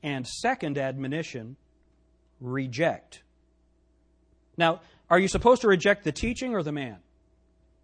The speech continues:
Let's, let me ask you again. According to Titus chapter three and verse ten,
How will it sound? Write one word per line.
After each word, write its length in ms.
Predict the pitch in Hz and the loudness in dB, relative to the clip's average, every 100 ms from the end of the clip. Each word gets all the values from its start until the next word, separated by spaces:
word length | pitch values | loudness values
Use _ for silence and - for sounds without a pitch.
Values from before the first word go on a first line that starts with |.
| _ _ _ _ _ _ _ _ _ _ _ _ _ _ _ _ _ _ _ _ _ _ | _ _ _ _ _ _ _ _ _ _ _ _ _ _ _ _ _ _ _ _ _ _
Let's, 160 | 135 127 | -12 -6
let 100 | 156 | -2
me 100 | 156 | 0
ask 160 | 156 - | 0 2
you 60 | 202 | 2
again. 280 | 277 131 107 _ _ _ _ _ _ _ | 2 0 -4 _ _ _ _ _ _ _
According 480 | 135 - 165 208 220 | -6 4 6 6 2
to 460 | 214 220 214 214 214 _ _ _ _ _ - | 0 0 0 -2 -8 _ _ _ _ _ -2
Titus 400 | - 165 214 - | 6 6 6 0
chapter 340 | 220 202 214 | 2 2 0
three 240 | - 233 165 | -2 2 2
and 80 | |
verse 220 | 143 156 - | 2 -2 -2
ten, 400 | 185 135 113 | -4 -4 -6